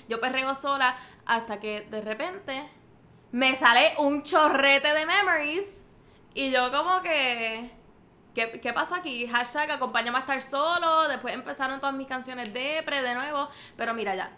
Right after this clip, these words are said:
ya, se me pasó porque tengo que, que sacar las cosas buenas de esa experiencia negativa para entonces que ustedes no las tengan que pasar. Si te sientes identificado con este tema en particular, es porque posiblemente estás en la generación de la era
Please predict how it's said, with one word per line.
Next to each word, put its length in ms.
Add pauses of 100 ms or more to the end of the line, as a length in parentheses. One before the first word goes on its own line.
(120)
ya, 160
se 160
me 120
pasó 640 (360)
porque 880
tengo 240
que, 300
que 100
sacar 440
las 160
cosas 300
buenas 400
de 140
esa 300
experiencia 640
negativa 480
para 160
entonces 460 (300)
que 80
ustedes 300
no 100
las 160
tengan 400 (240)
que 120
pasar. 400 (760)
Si 140
te 120
sientes 280
identificado 800
con 320
este 360
tema 440
en 180
particular, 720
es 80
porque 260
posiblemente 1080
estás 320
en 100
la 100
generación 840
de 340
la 280
era 360